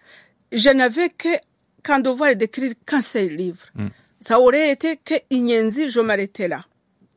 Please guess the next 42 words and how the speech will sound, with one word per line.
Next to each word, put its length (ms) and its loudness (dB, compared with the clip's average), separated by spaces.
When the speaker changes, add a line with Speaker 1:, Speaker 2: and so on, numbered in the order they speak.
Speaker 1:
Hein, 140 -4
parce 260 -10
que 200 -2
c'était 260 0
le 120 0
tombeau 300 0
de 100 0
papier, 440 -4
comme 220 -4
vous 180 -4
l'avez, 440 -2
vous 120 -12
l'avez 300 -6
dit. 180 -14
Je, 100 -14
donc, 320 0
la 180 0
difficulté 760 -10
du 140 -6
génocide, 600 -4
bien 240 -4
sûr, 240 -6
c'est 160 -8
que 80 -4
vous 180 -2
avez 300 4
les 100 0
morts, 400 -4
c'est 160 -6
encore 480 2
sans 200 -2
sépulture. 680 -6
Il 80 -4
fallait 220 2
que 120 -2
je 80 -2
trouve 500 -6
absolument 580 0
une 220 -4
sépulture. 720 -10
Mais 220 4
après, 540 0